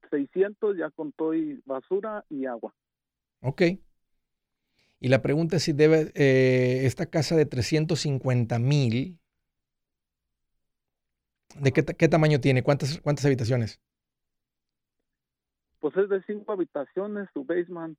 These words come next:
Speaker 1: doble, dos, ah, para tres carros, este, sala, cocina.
Speaker 2: Como niño rico, papá, ¿eh?
Speaker 1: Doble piso.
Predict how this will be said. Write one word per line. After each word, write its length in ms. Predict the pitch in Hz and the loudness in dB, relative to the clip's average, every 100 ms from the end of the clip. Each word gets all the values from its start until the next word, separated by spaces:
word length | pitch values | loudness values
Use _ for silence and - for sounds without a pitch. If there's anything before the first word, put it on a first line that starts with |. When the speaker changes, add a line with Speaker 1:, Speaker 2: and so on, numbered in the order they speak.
| _ | _
Speaker 1:
doble, 600 | - 151 151 156 143 127 - _ _ _ | -12 -10 -4 -4 -4 -8 -14 _ _ _
dos, 260 | 143 143 - _ _ _ _ _ _ _ _ _ _ _ _ _ _ _ - | -8 -8 -10 _ _ _ _ _ _ _ _ _ _ _ _ _ _ _ -12
ah, 240 | 143 127 | -10 -8
para 220 | - 120 120 | -8 -8 -8
tres 200 | 147 151 | -8 -10
carros, 480 | - 156 165 160 156 - _ _ _ _ _ _ _ _ _ _ _ | -6 -8 -8 -12 -16 -18 _ _ _ _ _ _ _ _ _ _ _
este, 480 | - 127 - - 131 | -20 -20 -20 -20 -20
sala, 380 | - 139 143 139 - | -10 -6 -6 -8 -10
cocina. 140 | - 117 | -12 -8
Speaker 2:
Como 260 | 117 113 110 | -4 -2 0
niño 300 | 117 156 180 | 0 0 0
rico, 480 | 143 160 175 - | 0 -2 -4 -6
papá, 440 | 160 135 - 110 - - | -4 -4 -4 -16 -18 -10
¿eh? 400 | 127 143 202 202 _ _ - | -6 -4 -4 -6 _ _ -14
Speaker 1:
Doble 300 | - 156 156 131 _ _ _ _ | -6 -4 -2 -6 _ _ _ _
piso. 220 | 151 151 | -10 -10